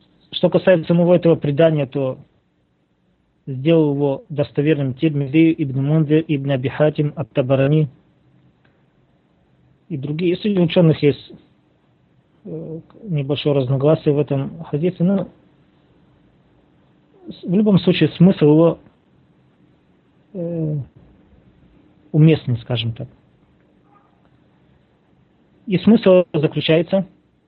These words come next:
в том, как здесь пришло, то, что кто хочет посмотреть на завещание или то, э, формулировку, если можно так выразиться, всего послания, посланника, саллаллаху алейхи ва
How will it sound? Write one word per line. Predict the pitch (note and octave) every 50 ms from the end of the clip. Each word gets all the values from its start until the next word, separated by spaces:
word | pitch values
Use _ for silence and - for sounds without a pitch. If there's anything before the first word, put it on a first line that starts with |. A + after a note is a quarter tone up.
| _ _
в | _
том, | _ - D3+ D#3 E3 D#3
как | - - C#3 B2
здесь | A#2 C3 B2+
пришло, | C3 - - B2+ - - D3 D#3 C3 - _ _ _ _ _ _ _ _ _ _ _ _ _
то, | - - C#3
что | B2 - - - C#3 C3+ C3 C3 - _ _ _ _ _ _ _ _ _ _ _ _ _ _ _ _ _
кто | - - - G#3 G#3
хочет | - - G#3 G3+ - E3+ -
посмотреть | - F3 - - D#3+ D#3 - - E3 F3 D#3 -
на | - C#3+ C#3 C3 B2+ B2+ - - _ _ _ _ _ _ _ _ _ _ _ _ _ _ _ _ _ _ _ _ _ _ _ _ _ _ _ _ _ _ _ _ _ _ -
завещание | C3+ B2+ A#2 C#3+ C3 C#3+ D3 - - - F#3+ G3 F#3+ E3 D3+ C#3+
или | C#3 C3+ C3+
то, | C3 - F#3+ F#3 E3 - _ _ _ _ _ _ _
э, | - C#3 B2+ - -
формулировку, | D#3 D3 D3 D#3 D#3+ D#3 D#3+ E3 G3+ G3 - - D#3
если | C3+ - -
можно | D3 C#3+ C#3 C#3
так | C3 - C#3 B2+
выразиться, | B2 C3 D#3 D#3 D#3 C#3+ - _ - D#3+ E3 E3 -
всего | _ - E3 D#3 E3+ E3
послания, | E3+ D#3+ - - - E3 E3 D#3+ E3 F3 F#3 F3+ - _ _ _ _ _ _ _ _
посланника, | - D3 - - E3 E3 E3 D#3+ D#3 D#3
саллаллаху | C3 - D3+ C#3+ C#3+ B2 - C#3
алейхи | C#3 D#3+ D#3+ -
ва | D#3+ C#3